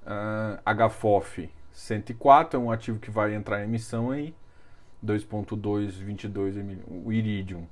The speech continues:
hoje negociou sete ponto trinta e sete milhões, uma boa negociação, zero ponto quarenta e quatro, chegando a cento e vinte e seis. Gente, eu não entendo que, que,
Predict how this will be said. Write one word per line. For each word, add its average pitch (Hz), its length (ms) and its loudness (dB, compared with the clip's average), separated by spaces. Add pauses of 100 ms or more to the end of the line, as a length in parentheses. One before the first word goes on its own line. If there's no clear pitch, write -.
(140)
hoje 107 240 2
negociou 110 400 -2
sete - 340 0
ponto 127 160 -4
trinta 113 240 -4
e 95 60 -6
sete 98 280 -2
milhões, 98 300 -6
uma 95 320 -8 (180)
boa 104 160 -10
negociação, 113 640 -6 (1700)
zero 110 220 6
ponto 107 220 0
quarenta 107 260 -2
e 104 40 0
quatro, 113 260 0
chegando 117 160 0
a 117 40 0
cento 123 280 -4
e 127 40 -2
vinte 123 100 -2
e - 20 -12
seis. 90 240 -4
Gente, 107 240 -2
eu 98 60 -4
não 113 140 0
entendo 117 400 0
que, 113 160 -8
que, 110 220 -10